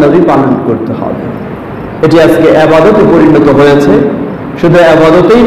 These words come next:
নয়, এক শ্রেণীর কাছে সালাতের চেয়েও গুরুত্বপূর্ণ বিষয়ে রূপান্তরিত হয়েছে। অথচ এই জাতীয় যত রকমের রয়েছে, এগুলি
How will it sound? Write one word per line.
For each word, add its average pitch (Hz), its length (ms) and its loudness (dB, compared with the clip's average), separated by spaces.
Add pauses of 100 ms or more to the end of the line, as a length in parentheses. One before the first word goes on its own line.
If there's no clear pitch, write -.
নয়, 254 280 2 (920)
এক 175 60 -2 (100)
শ্রেণীর 180 420 2
কাছে 170 180 2 (160)
সালাতের 302 440 2 (120)
চেয়েও 277 260 4 (1160)
গুরুত্বপূর্ণ 170 640 2 (180)
বিষয়ে 143 360 2 (580)
রূপান্তরিত 143 600 2 (120)
হয়েছে। - 380 -2 (760)
অথচ 170 220 2 (260)
এই 277 80 2 (100)
জাতীয় 175 280 2 (100)
যত 247 160 2 (120)
রকমের 208 400 0
রয়েছে, 139 380 0 (840)
এগুলি 139 280 2